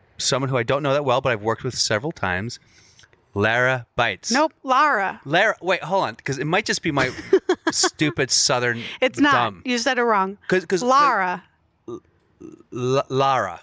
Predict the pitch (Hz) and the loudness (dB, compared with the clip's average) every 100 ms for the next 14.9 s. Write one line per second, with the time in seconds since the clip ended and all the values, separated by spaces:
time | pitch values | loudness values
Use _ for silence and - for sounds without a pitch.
0 | - 285 208 165 117 165 131 107 123 135 | 0 2 2 0 0 -2 -2 -2 0 2
1 | 104 285 277 214 233 226 - 247 240 247 | 2 2 2 4 2 0 0 2 2 2
2 | 240 220 - 214 214 214 220 226 147 202 | 0 -2 2 2 4 2 0 0 2 4
3 | 202 202 202 - 135 135 113 - - - | 4 0 -2 -4 0 0 -2 -14 -8 -4
4 | 120 - - 131 - 156 160 127 98 - | -4 -4 0 0 0 2 2 2 0 -2
5 | 101 104 110 107 101 104 139 139 95 92 | -8 -6 -4 -2 -2 0 4 4 2 -2
6 | 110 107 107 - 120 107 - 110 - 98 | -4 -2 -2 0 0 0 -4 -4 -2 0
7 | 98 98 92 101 92 98 95 98 90 90 | -2 -2 -4 -4 -2 -2 0 2 2 0
8 | 220 214 196 - - 220 175 - - - | 0 0 -2 -6 -2 -2 -2 -8 -14 -4
9 | 127 123 117 113 92 92 - - - - | -2 0 2 2 2 0 -6 -18 -20 -8
10 | 113 120 117 107 101 101 - 101 113 123 | 0 0 2 0 0 -4 -10 -6 0 2
11 | 165 147 101 90 107 113 104 101 101 110 | 2 0 0 -6 -8 -10 -8 -6 -2 -2
12 | 139 123 98 101 113 117 107 - 127 196 | -2 -6 -8 -6 0 0 -2 0 2 0
13 | - - 262 247 214 214 170 - - 247 | -2 -4 -2 -2 -2 -2 -4 -6 -2 -2
14 | - 226 196 196 - 202 175 - | 2 2 2 0 0 0 -2 -8